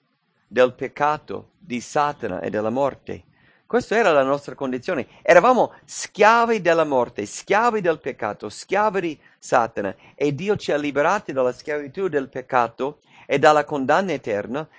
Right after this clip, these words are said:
ci ha trasportati nel regno del suo amato figlio. Quindi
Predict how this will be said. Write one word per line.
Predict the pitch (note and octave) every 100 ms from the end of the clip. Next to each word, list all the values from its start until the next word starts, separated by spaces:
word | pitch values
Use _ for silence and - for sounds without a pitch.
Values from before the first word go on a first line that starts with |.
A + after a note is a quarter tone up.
| _
ci | -
ha | D#3+
trasportati | - F#3+ G3+ - D#3+ - F#3 G3+ F#3
nel | D#3+ C#3
regno | D3 F#3+ F3+ B2+ A2+
del | B2
suo | A#2+ D#3
amato | C3 C#3 C#3 B2+
figlio. | - G#2+ G2 G2 F3 F#3+ _ _ _ _
Quindi | - A3